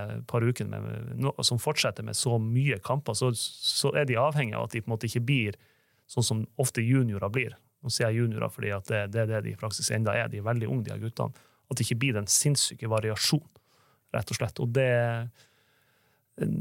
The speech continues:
det håper jeg de får hjelp til å håndtere. Og klarer de det,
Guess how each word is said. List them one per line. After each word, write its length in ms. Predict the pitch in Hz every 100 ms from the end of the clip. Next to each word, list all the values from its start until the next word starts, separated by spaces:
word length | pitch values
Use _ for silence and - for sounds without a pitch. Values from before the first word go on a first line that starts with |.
| 113 -
det 80 | 160
håper 320 | 190 190 127
jeg 280 | 113 113 113
de 100 | 120 117 113 107
får 160 | 135 135
hjelp 240 | 165 -
til 80 | 120
å 160 | 113 120 120 120
håndtere. 340 | 120 190 - - _ _ _ _ -
Og 400 | 139 135 139 127 127
klarer 180 | 160 147
de 120 | 135
det, 80 | 156